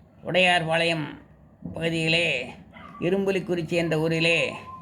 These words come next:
பிறந்தவர் பொற்கோ அவர்கள். அண்ணாமலை பல்கலைக்கழகத்திலே தமிழாசிரியராக தமிழ் துறையிலே விரும்பி பாடம் எடுத்து படித்து தமிழாசிரியராக இருந்து,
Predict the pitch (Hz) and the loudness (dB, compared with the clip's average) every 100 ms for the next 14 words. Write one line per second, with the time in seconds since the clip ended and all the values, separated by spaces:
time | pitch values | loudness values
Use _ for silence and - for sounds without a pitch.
0 | - - - 165 170 160 151 135 - - | -16 -14 -6 -4 0 2 0 -2 -10 -10
1 | 151 151 165 147 131 135 120 123 - - | -8 -2 0 0 0 0 -2 -6 -14 -20
2 | - - - 147 185 190 185 170 160 170 | -18 -12 0 2 4 4 2 2 0 0
3 | 170 156 156 156 151 160 165 156 120 - | 0 0 -2 -2 -4 -2 0 -2 -4 -10
4 | - - - - - 160 185 180 160 165 | -18 -20 -20 -20 -4 0 4 4 4 0
5 | 156 151 143 170 156 - - - - - | 2 2 2 0 0 -2 -10 -20 -20 -20
6 | - - 165 190 185 - 165 165 156 147 | -20 -4 0 2 0 0 2 2 2 2
7 | 135 127 - - 156 175 175 165 151 160 | 0 -2 -6 -8 -4 -2 0 0 2 2
8 | 165 160 156 151 160 147 156 151 175 139 | 2 0 0 -2 -2 0 -2 0 0 0
9 | 104 - - - - 156 180 175 156 160 | -4 -10 -20 -20 -8 -2 2 2 2 0
10 | 156 151 139 143 160 180 151 | 2 0 0 -2 0 0 -2